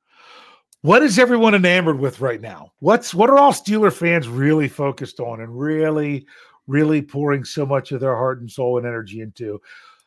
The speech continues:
Well, maybe not all of 'em, but a, but a certain group of 'em.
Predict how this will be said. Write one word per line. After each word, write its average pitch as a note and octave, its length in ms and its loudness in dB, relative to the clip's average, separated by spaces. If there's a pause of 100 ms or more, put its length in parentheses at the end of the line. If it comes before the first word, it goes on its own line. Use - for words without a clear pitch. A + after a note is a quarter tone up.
(460)
Well, B3 380 4
maybe G#4+ 260 8
not C4+ 200 4
all F3+ 240 6
of D3+ 100 2
'em, D#3+ 100 0
but E3+ 160 4
a, F#3 160 0
but F#3 200 2
a G3 60 2
certain C4 440 -2
group E3 300 2
of A2+ 180 -2
'em. G2 140 -20